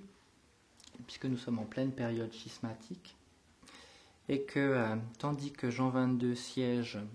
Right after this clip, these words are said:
à Avignon, Nicolas cinq, l'antipape, siège à Rome. Enfin, je m'interroge sur la portée qu'a pu avoir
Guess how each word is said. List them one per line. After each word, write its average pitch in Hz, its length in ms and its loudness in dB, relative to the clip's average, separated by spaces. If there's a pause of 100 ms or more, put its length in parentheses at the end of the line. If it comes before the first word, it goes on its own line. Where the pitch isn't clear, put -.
(800)
à 113 120 0
Avignon, 113 540 2 (1000)
Nicolas 113 400 0
cinq, 131 560 -2 (420)
l'antipape, 120 680 0
siège 117 600 -2 (640)
à 120 140 -2
Rome. 104 400 0 (3250)
Enfin, 208 500 6 (600)
je 120 160 -4
m'interroge 139 520 2
sur - 160 -2
la 120 120 4
portée 170 600 0 (640)
qu'a 131 120 -4
pu - 160 -2
avoir 160 500 4